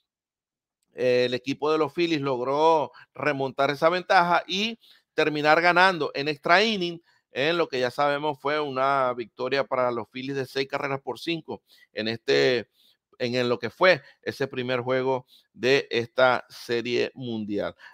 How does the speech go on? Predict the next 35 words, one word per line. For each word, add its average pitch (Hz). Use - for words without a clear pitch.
Hasta 156
ahora, 220
pues, 185
podemos 165
decir 220
que 156
un 156
par 196
de 208
decisiones, 196
un 165
par 220
de 220
titubeos 185
en 160
cuanto 180
a 135
sostener 151
los 196
lanzadores 180
por 131
parte 139
del 127
manager 160
de 143
los 139
Astros, 196
que, 113
que, 120
mm, 110
eh, 117
les 117
digo 165
una 160
cosa, 151